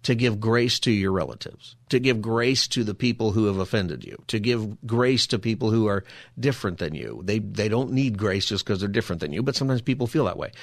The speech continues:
To also be humble enough to know that, that there are people in your family tree who might need to give you grace,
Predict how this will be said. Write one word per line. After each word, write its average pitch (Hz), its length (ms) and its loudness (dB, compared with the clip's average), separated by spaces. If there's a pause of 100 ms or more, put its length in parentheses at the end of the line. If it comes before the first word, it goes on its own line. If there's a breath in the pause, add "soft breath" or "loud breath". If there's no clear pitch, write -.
(260 loud breath)
To 139 280 4
also 147 400 4
be 123 140 2
humble 147 460 4
enough 104 320 -2
to 117 140 2
know 110 280 2
that, 110 440 -2
that 113 260 0 (160)
there 135 320 2
are 202 100 4
people 185 300 2
in 147 120 6
your 170 120 4
family 147 400 2
tree 156 240 2
who 127 140 6
might 135 240 4
need 131 160 4
to 123 80 6
give 127 200 4
you 117 140 8
grace, - 460 -2